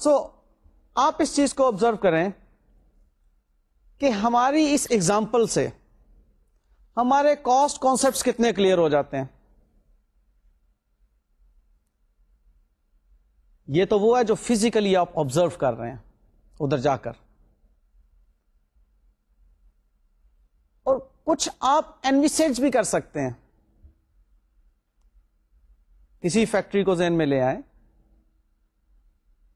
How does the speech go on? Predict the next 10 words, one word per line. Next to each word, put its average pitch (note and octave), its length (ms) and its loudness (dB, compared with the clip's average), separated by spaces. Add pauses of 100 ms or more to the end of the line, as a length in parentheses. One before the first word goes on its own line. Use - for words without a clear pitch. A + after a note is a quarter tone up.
(220)
کسی G#3 200 0
manufacturing E3+ 540 -2
پروسیس C3+ 360 -6
کو C#3 80 -8
ذہن B2 220 -4
میں B2 80 -4
لے B2 160 -2
آئیں، F3+ 160 0 (460)
اور G3 180 2
ضرور A3 460 2